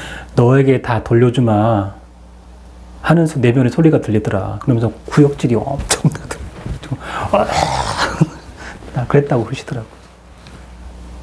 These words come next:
우리는 신을 볼 때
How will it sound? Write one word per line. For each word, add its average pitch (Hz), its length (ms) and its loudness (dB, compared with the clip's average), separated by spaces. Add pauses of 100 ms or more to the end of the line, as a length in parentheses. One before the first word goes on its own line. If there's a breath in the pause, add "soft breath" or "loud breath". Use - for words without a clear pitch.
(1080 loud breath)
우리는 180 300 4
신을 196 320 4
볼 117 240 0
때 110 480 2